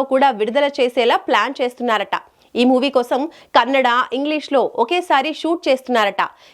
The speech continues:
ఇలా కన్నడ, ఇంగ్లీష్లో ఒకేసారి షూట్ చేస్తున్న ఫస్ట్ ఇండియన్ మూవీ టాక్సిక్ కావటం విశేషం. దీనికోసం హాలీవుడ్ నిర్మాణ సంస్థ ట్వంటీయత్ సెంచరీ ఫాక్స్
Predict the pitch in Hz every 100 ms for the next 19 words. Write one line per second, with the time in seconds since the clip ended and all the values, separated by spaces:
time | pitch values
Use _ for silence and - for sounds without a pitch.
0 | - 262 311 - _ _ 277 294 339 349
1 | 453 523 247 277 285 - 247 185 - 226
2 | 359 381 339 302 311 320 311 311 262 262
3 | 247 254 233 - _ _ 349 370 - 381
4 | 262 285 269 294 240 247 285 240 160 -
5 | 277 359 - 339 - 233 240 233 370 254
6 | 208 202 202 170 - _ - - 214 302
7 | 294 285 285 311 - 302 349 349 330 277
8 | 262 269 269 262 240 269 - 196 160 -
9 | 320 339 359 370 - 285 262 254 330 466
10 | - - 320 403 -